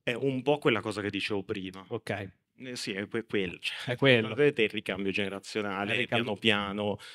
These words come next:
Speaker 1: eh, persone che conoscono il videogioco, l'hanno capito, l'hanno interiorizzato, passeranno ai loro figli e alle loro figlie,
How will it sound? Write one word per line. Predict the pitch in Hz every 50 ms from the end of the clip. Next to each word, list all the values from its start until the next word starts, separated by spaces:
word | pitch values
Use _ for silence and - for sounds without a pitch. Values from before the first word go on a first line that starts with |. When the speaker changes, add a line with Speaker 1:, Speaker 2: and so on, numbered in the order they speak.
| - - - _
Speaker 1:
eh, | - 101
persone | 92 101 95 95 107 107 104
che | 95 101 95
conoscono | - 110 107 104 101 92 - - 101
il | 101
videogioco, | 101 101 101 95 95 110 110 107 101 - - 104
l'hanno | 101 98 98 98
capito, | 95 - 98 - 107 101 104
l'hanno | 98 95 98
interiorizzato, | 98 98 87 101 95 101 98 107 117 107 92 101 107 101 98 95 - 107
passeranno | - - 95 - - - 104 95 92 92 95 95
ai | 95
loro | 95 95 95 98
figli | 95 - 95 95 92 92 92 92 95 92 92
e |
alle | 90 90 95
loro | 98 101 101 -
figlie, | 92 - 98 92 90 90 90 90 92 87 85 -